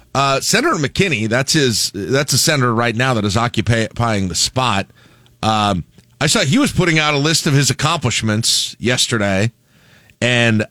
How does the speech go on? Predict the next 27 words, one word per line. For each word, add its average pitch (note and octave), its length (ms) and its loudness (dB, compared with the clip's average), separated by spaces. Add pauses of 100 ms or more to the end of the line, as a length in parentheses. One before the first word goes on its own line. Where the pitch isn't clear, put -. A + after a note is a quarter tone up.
I C3 100 0
don't D3 220 0
know, C#3+ 340 0 (380)
I A3 60 -2
don't C#4 100 -2
know C4 80 2
that A3 140 0
he's A#3 260 2
ready. E3+ 460 2 (480)
I F3 60 0
don't G#3 80 2
know E3+ 120 0
that C#3+ 100 -2
he's F#3 260 2
ready D3+ 300 2
to B2 80 0
cede E3 480 0
the, C3 260 2
uh, A#2 280 2
cede E3+ 300 -2
the A#2+ 80 0
seat D3 600 0 (840)
to, A2+ 420 2
uh, G2+ 340 0 (600)
to A#2+ 100 -2
the A2 120 -2
senator, G#2 680 0